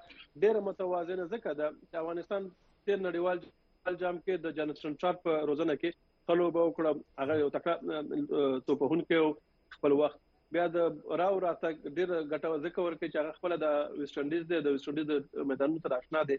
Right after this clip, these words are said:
تاسو به د افغانستان او د یوګنډا لوبه کتلې چې هغې کې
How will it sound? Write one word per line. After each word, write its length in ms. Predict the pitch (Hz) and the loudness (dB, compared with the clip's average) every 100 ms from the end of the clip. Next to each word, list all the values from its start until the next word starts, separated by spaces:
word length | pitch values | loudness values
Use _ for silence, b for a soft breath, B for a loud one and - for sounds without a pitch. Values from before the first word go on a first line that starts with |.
| - _ _ _ | -4 _ _ _
تاسو 200 | 190 190 | 4 6
به 120 | 185 | 2
د 80 | 170 | 2
افغانستان 560 | 165 156 156 156 185 180 | 2 2 0 -2 0 0
او 60 | |
د 60 | 156 | 0
یوګنډا 360 | 151 151 151 185 | 0 0 2 2
لوبه 160 | 180 170 | 2 0
کتلې 340 | 147 143 190 269 - | -2 -4 -6 -6 0
چې 60 | 156 | 0
هغې 140 | 156 | 0
کې 80 | 160 | -6